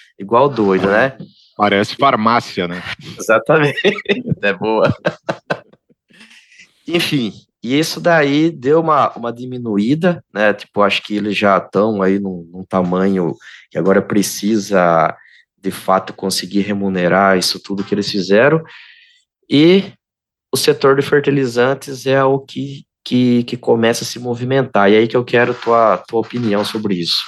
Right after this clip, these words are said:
Speaker 2: É, mercado de distribuição, assim, o go to market, né, que a gente, que a gente chama, né, eu acho que tem um player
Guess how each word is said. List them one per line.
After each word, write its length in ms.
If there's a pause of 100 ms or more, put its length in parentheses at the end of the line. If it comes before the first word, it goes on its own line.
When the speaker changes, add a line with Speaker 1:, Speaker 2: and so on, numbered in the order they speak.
(580)
Speaker 2:
É, 100 (240)
mercado 640
de 180
distribuição, 1120
assim, 240
o 180 (240)
go 280
to 160
market, 640
né, 160
que 80
a 60
gente, 600 (120)
que 80
a 40
gente 240
chama, 480
né, 680
eu 100
acho 220
que 80
tem 200
um 200 (160)
player 400